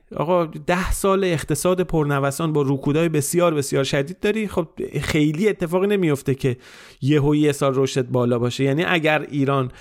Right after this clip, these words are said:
از آمریکا نرخ رشدش بیشتر باشه، خیلی هم بیشتر باشه،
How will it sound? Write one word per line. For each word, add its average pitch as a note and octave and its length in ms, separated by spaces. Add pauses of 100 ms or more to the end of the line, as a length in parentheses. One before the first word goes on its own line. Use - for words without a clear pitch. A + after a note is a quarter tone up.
(220)
از C3+ 160
آمریکا C#3 460
نرخ C#3+ 280
رشدش C#3 400
بیشتر C#3 480
باشه، F3 540
خیلی E3+ 500
هم C3 140
بیشتر C3+ 320
باشه، E3 440